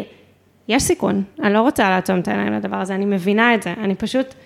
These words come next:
חושבת שהבחירה שלנו להתנהל מתוך פחד, או מתוך ניהול סיכונים, או מתוך חשש שמשהו יקרה, את יודעת איך שלא תרזי זה, היא תמיד קיימת, זאת אומרת, תמיד אנחנו יכולים לבחור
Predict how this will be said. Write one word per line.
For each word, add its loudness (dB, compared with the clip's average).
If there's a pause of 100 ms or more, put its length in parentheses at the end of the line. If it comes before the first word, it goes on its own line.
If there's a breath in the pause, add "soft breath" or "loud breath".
(260 loud breath)
חושבת 0
שהבחירה 2
שלנו 0
להתנהל 0
מתוך -2 (140)
פחד, 2 (360)
או 4
מתוך 0
ניהול 0
סיכונים, 2
או 4
מתוך 0
חשש 2
שמשהו 0
יקרה, 0
את -2
יודעת 2
איך 0
שלא 4 (540 loud breath)
תרזי 2
זה, 2 (260)
היא 2
תמיד 0
קיימת, 0
זאת -8
אומרת, 0
תמיד 2
אנחנו -2
יכולים -2
לבחור 0